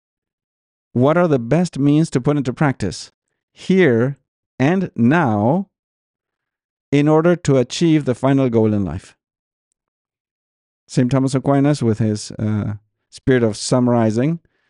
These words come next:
says that prudence is the right reason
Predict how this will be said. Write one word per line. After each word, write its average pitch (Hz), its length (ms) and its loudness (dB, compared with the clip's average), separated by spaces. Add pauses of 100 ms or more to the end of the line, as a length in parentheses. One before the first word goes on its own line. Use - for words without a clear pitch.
(140)
says 131 300 -2
that 127 220 0 (600)
prudence 156 340 2
is 123 120 0
the 113 160 2
right 135 520 0 (160)
reason 185 640 0